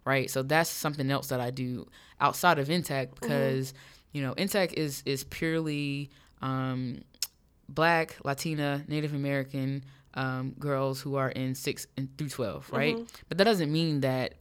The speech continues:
Speaker 1: we can't help those who don't fall into that bucket.
Speaker 2: Right.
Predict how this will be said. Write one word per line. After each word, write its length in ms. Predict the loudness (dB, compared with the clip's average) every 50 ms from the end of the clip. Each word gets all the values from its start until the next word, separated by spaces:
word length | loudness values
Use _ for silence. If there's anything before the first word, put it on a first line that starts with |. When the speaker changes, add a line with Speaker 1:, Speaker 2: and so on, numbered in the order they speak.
| -16 -8 -6
Speaker 1:
we 100 | -6 -4
can't 240 | 0 0 0 0 0
help 240 | -2 -2 -2 0
those 240 | 0 0 0 0 -2
who 140 | -6 -6 -4
don't 180 | -2 -2 -2 -2
fall 160 | -2 -4 -4
into 160 | -4 -4 -6
that 160 | -6 -6 -6
bucket. 240 | -6 -6 -4 -4 -2
Speaker 2:
Right. 260 | 0 0 0 -2 -6